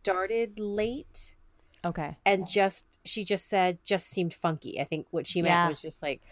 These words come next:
Speaker 1: not the usual. Like, it's not like, "Oh, on days one and two, I'm this, and on day three, it's, oof, this, and then by four and five, it's this."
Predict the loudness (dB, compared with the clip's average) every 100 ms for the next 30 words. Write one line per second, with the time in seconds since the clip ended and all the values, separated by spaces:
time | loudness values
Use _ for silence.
0 | -20 -8 2 4 4 2 4 2 0 -2
1 | -2 -2 0 0 2 2 0 -2 2 4
2 | 4 2 2 2 2 2 2 2 0 0
3 | 4 6 6 4 2 2 2 0 -2 0
4 | 0 0 -2 0 2 2 2 2 2 -2
5 | -2 0 0 -4 -6 -2 -4 -2 -2 2
6 | 2 2 0 -6 -8 -8